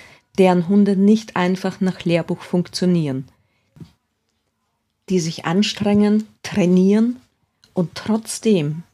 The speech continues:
immer wieder vor neue Fragen gestellt werden. Diese Erfahrung hätte mir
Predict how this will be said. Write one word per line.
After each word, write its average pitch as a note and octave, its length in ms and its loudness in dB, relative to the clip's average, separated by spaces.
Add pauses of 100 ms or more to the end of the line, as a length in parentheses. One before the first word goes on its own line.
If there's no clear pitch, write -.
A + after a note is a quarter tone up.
(140)
immer A3 380 4
wieder G#3 240 0
vor F#3 200 -6
neue D#3+ 380 -4
Fragen D3+ 480 -6
gestellt C3 480 -6
werden. B2 380 -8 (1300)
Diese A3 260 2
Erfahrung F3+ 580 -2
hätte F#3 280 -4
mir E3+ 220 0